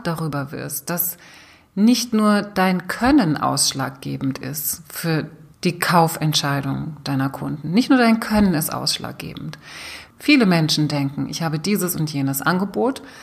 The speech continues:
und letztendlich liegt es wahrscheinlich daran, dass ich noch nicht da rausgehe und mich zeige und Kunden gewinne, dass ich noch nicht gut genug bin. Also muss ich noch eine Ausbildung machen, ich muss vielleicht mein Angebot ein bisschen erweitern,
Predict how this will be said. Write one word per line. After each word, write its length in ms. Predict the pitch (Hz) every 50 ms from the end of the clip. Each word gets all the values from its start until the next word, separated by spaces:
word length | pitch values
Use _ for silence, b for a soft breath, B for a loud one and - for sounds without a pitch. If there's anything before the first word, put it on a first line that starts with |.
| B B B B B B B B _
und 420 | - 190 185 180 180 175 - - - - - _ -
letztendlich 680 | 170 175 175 - - - 196 240 262 262 208 190 175 165
liegt 200 | 175 170 - 156
es 140 | - -
wahrscheinlich 520 | - 151 147 - 147 139 139 139 143 - -
daran, 420 | 196 208 247 254 226 175 160 151
dass 140 | 143 143 143
ich 120 | 139 -
noch 100 | - 165
nicht 160 | 151 151 151 143
da 80 | 139
rausgehe 540 | - - 147 180 240 262 - - - 147 143
und 80 | 143 143
mich 200 | 139 135 - -
zeige 400 | - 196 202 208 208 196 165 143
und 160 | - 147 156
Kunden 260 | - 240 233 196 175
gewinne, 380 | 156 156 143 151 147 160 160 190 B B B B B B
dass 140 | - 185 180
ich 140 | 214 208 -
noch 120 | 240 220
nicht 240 | 233 262 302 - -
gut 220 | - 240 226 226 -
genug 340 | 165 - 127 - - -
bin. 200 | - - - - - -
Also 400 | - 151 165 170 185 180 208 226
muss 220 | 214 - 160 156 -
ich 120 | - -
noch 160 | 135 139 147
eine 160 | - 190 180 -
Ausbildung 500 | 185 196 196 - - 190 190 190 190 185
machen, 240 | 180 180 180 185
ich 120 | 170 156 -
muss 140 | 143 139 -
vielleicht 300 | - - - 151 - -
mein 160 | 160 147 147
Angebot 600 | - 160 180 180 175 165 165 160 147 151 151 151
ein 120 | - - -
bisschen 280 | 143 - - - -
erweitern, 840 | - - 147 160 196 208 220 220 220 214 - 208 180 180 180 175